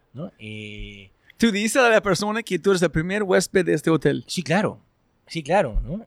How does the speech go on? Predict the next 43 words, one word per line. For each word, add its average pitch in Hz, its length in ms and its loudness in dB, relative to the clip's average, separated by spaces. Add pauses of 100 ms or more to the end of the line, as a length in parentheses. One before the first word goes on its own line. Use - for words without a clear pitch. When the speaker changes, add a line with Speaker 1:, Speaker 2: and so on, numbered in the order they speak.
Speaker 1:
Este 113 440 -6
Speaker 2:
Yo 214 180 4
quiero 240 180 4
ser 190 100 2
el 175 60 2
primero 170 320 2
de 170 140 2
este 170 220 0
en 170 80 2
un 160 120 0
hotel, 147 340 0
un 151 140 0
Speaker 1:
Imagínate, 147 160 6 (120)
Speaker 2:
mes, 143 200 -2
Speaker 1:
entonces, 156 280 -2
Speaker 2:
que 135 60 -20
es - 60 -20
Speaker 1:
fue, 170 240 -12
fue, 170 180 -16
y 127 320 -18
fue, 147 160 -18
fue, 160 200 -16 (100)
la 127 140 -8
tratamos 135 320 -10
como 131 120 -10
una 139 140 -2
reina, 165 340 2
¿no? 151 120 -2
No 151 120 2
pagó, 135 220 2
obviamente, 147 340 -4
la, 117 360 -6
la, 104 460 -8 (100)
la, 101 340 -18
la 95 80 -12
habitación, 131 540 -6
la, 113 180 -6
la 101 80 -16
invitamos 135 560 -4
a 101 80 -8
que 101 140 -10
sea 170 280 -2
y, 107 200 -10